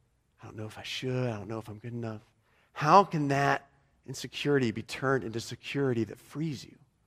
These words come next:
not freezes you? Only through trusting one who can give you absolute security,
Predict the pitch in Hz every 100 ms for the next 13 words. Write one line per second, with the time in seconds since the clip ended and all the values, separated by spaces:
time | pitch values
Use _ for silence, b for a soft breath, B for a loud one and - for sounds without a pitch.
0 | _ _ 117 - 120 113 98 - - _
1 | _ _ _ _ _ _ _ _ _ _
2 | _ _ _ _ _ _ _ _ _ _
3 | _ 143 160 151 131 - - 156 - 156
4 | 143 135 139 135 127 117 127 123 - 143
5 | 151 - 139 143 139 - - 98 87 90
6 | -